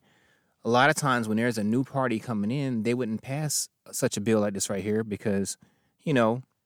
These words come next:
you wanna get the new party in there and they wanna be able to do certain things. Well, we have an inflation problem right now.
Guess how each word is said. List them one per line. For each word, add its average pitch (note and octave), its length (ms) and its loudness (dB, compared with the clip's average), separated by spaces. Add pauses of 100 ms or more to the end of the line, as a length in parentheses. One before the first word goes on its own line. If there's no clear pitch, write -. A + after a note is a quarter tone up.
(720)
you C3+ 120 4
wanna B2+ 180 6
get B2 120 2
the - 80 -2
new A#2 140 4
party A2+ 320 4
in A2 80 0
there A2 100 0
and A2 60 2
they G#2+ 60 2
wanna G#2+ 140 2
be G#2 120 0
able G#2 100 0
to - 100 -12
do A2 140 -2
certain F#2 300 -2
things. C#3 460 -8 (680)
Well, B2 480 4 (680)
we C#3+ 260 2
have E3 180 4
an A2 80 2
inflation D3+ 500 0
problem F#2+ 340 -2
right D#2+ 160 -10
now. E2 260 -14